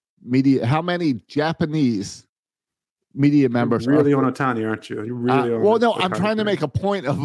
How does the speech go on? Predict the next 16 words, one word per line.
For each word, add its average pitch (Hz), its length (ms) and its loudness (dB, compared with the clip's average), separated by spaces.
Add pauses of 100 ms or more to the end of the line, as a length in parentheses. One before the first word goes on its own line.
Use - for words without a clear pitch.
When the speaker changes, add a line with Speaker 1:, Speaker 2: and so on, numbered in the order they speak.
Speaker 1:
with 170 120 2
Ohtani, 180 480 -2
it's - 160 -4
different 160 340 -2
because 135 300 -2
of 139 40 0
that. 127 180 -2 (280)
It's - 300 -4 (300)
worth 147 360 -2
it. 117 220 -2 (520)
Do 165 80 0
you 180 40 0
know 185 100 0
how 156 240 -2
many 165 200 -4
m-, 127 280 -8